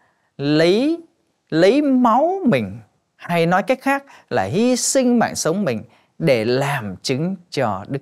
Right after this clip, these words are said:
Kitô. Ở trong hội thánh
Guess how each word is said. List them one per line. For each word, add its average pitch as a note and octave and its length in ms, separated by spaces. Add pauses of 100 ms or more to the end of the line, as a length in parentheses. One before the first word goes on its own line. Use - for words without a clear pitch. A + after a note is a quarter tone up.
Kitô. G2 360 (1900)
Ở - 180 (260)
trong C#3+ 280
hội C3 220
thánh E3 420